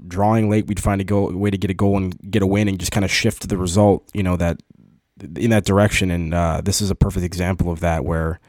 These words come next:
things kinda fell apart for us. We were drawing late on, and then, you know, somebody comes up with a moment of magic, and we're able to,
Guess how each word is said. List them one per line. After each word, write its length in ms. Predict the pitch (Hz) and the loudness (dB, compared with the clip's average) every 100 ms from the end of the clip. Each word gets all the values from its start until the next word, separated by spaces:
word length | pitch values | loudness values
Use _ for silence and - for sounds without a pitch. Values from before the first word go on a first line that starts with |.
| _ - - - - _ _ _ - | _ -20 -20 -20 -20 _ _ _ -2
things 180 | 139 120 | 0 2
kinda 180 | - 113 | 0 -2
fell 200 | - 120 | 0 0
apart 240 | 139 160 | 0 -2
for 280 | - 185 180 | 0 0 0
us. 140 | 170 | 0
We 100 | 123 | 0
were 140 | 117 98 | 2 0
drawing 460 | 87 110 113 110 | 0 0 2 0
late 140 | 104 107 | 0 0
on, 220 | 107 127 | 2 2
and 100 | 113 | 2
then, 260 | 101 98 - | 0 -2 -6
you 100 | 104 | -4
know, 140 | 98 95 | -2 -2
somebody 260 | - 110 | -2 -2
comes 220 | - 107 | 0 0
up 160 | 107 101 | 2 2
with 80 | 92 | 2
a 40 | |
moment 240 | 101 101 101 | 2 4 4
of 60 | |
magic, 440 | 95 95 101 107 - | 2 2 2 0 0
and 240 | 87 87 | -2 0
we're 100 | 90 | 0
able 160 | 92 90 | 0 0
to, 140 | 87 | -4